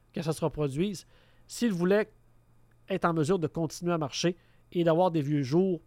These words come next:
disons, potables. La douleur physique de Weber qui est devenue psychologique pour un athlète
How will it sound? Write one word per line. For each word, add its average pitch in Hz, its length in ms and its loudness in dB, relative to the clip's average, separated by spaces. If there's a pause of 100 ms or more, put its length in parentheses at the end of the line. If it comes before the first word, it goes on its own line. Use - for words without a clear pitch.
(220)
disons, 156 420 -2 (220)
potables. 135 340 0 (880)
La 135 100 -6
douleur 165 260 8
physique 190 260 2
de 185 80 4
Weber 175 320 6
qui 165 120 -2
est - 20 -2
devenue 156 500 2 (380)
psychologique 208 720 4
pour 156 160 -2
un 156 60 0
athlète 147 340 -4